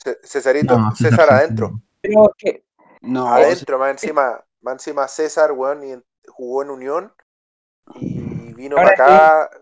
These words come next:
Speaker 3: sí, el Audax, po, weón. Sí, esa es la
Speaker 1: Ya,
Speaker 3: weón.
Speaker 1: eso, ya, weón, y no se, vino Audax con una carrera consolidada y después no se despegó más. Y el weón es, es profe, jefe de, de las
Speaker 3: Le va bien.
Speaker 1: inferiores, y eso.
Speaker 3: Le va,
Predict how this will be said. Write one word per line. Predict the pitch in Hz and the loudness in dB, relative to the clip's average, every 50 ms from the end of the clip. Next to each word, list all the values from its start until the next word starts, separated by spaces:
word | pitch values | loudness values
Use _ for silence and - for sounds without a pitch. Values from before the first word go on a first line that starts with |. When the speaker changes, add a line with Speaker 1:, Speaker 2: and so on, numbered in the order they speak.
| _ - | _ -20
Speaker 3:
sí, | 196 190 175 | -16 -14 -12
el | 196 220 | -8 -6
Audax, | 247 233 185 139 127 131 | -6 -6 -6 -6 -10 -12
po, | - 127 117 | -14 -16 -16
weón. | - - - _ _ _ _ | -16 -18 -20 _ _ _ _
Sí, | - 175 | -12 -12
esa | 175 190 | -10 -8
es | 190 | -6
la | 185 175 | -8 -6
Speaker 1:
Ya, | - 131 | -8 -8
Speaker 3:
weón. | - 151 185 | -8 -8 -8
Speaker 1:
eso, | 196 - - 127 101 - | -8 -8 -10 -12 -12 -12
ya, | 95 113 123 - - _ _ _ - | -12 -10 -10 -10 -10 _ _ _ -14
weón, | 117 131 147 175 185 151 113 _ _ _ | -10 -6 -4 -4 -4 -6 -8 _ _ _
y | 110 117 | -20 -18
no | 120 131 135 135 | -14 -14 -12 -12
se, | - 135 123 120 113 113 110 107 107 107 107 107 _ _ _ _ _ _ _ _ _ _ _ _ | -12 -12 -12 -12 -12 -14 -14 -16 -16 -18 -20 -20 _ _ _ _ _ _ _ _ _ _ _ _
vino | 120 135 156 185 190 | -16 -8 -2 0 0
Audax | 202 196 175 156 160 170 - - _ _ - 196 208 _ _ _ _ _ _ _ | 2 0 0 -2 -4 -4 -6 -10 _ _ -20 -20 -20 _ _ _ _ _ _ _
con | - - 123 123 | -14 -12 -10 -8
una | 131 131 | -8 -6
carrera | 127 123 127 131 127 | -4 -2 -2 0 -2
consolidada | 127 123 - 127 113 113 117 139 170 190 196 202 - _ _ _ _ _ _ _ _ _ _ _ _ _ _ _ _ _ | -2 -4 -6 -10 -10 -6 -2 0 2 2 0 -2 -6 _ _ _ _ _ _ _ _ _ _ _ _ _ _ _ _ _
y | 123 123 | -16 -14
después | 127 123 _ - 147 139 | -14 -10 _ -4 -4 -4
no | 131 127 123 123 | -4 -6 -10 -10
se | - - - - 110 | -12 -18 -14 -10 -8
despegó | 107 107 104 101 - 110 107 104 110 | -8 -8 -8 -8 -8 -8 -6 -2 2
más. | 135 214 233 - - _ _ | 2 4 2 2 -2 _ _
Y | 113 117 | -18 -16
el | 113 | -14
weón | 113 117 123 120 120 | -10 -10 -10 -8 -10
es, | 110 - _ _ - | -12 -16 _ _ -16
es | 101 101 _ _ | -16 -16 _ _
profe, | - 135 147 147 - - 143 127 120 - | -2 -2 -2 -2 -2 -4 -6 -6 -6 -10
jefe | - - - 156 151 - 170 | -12 -8 -8 -8 -6 -4 -4
de, | 160 156 156 151 151 151 147 147 147 143 143 143 143 143 147 - - - - - | -4 -4 -4 -4 -6 -6 -6 -6 -8 -8 -10 -10 -12 -14 -16 -18 -18 -20 -20 -16
de | - 135 131 127 | -14 -12 -12 -8
las | 123 120 117 - - | -6 -6 -6 -6 -4
Speaker 3:
Le | 156 165 170 | 2 4 6
va | 175 175 | 6 6
bien. | 185 208 180 131 131 - _ _ _ - - _ _ | 6 4 2 -2 -6 -10 _ _ _ -20 -20 _ _
Speaker 1:
inferiores, | _ _ - 131 131 170 190 175 - | _ _ -16 -10 -8 -8 -8 -8 -10
y | _ - 107 117 | _ -14 -12 -8
eso. | 135 165 190 - - - - | -8 -8 -8 -10 -14 -16 -14
Speaker 3:
Le | 135 135 143 | -10 -10 -8
va, | 143 123 | -10 -10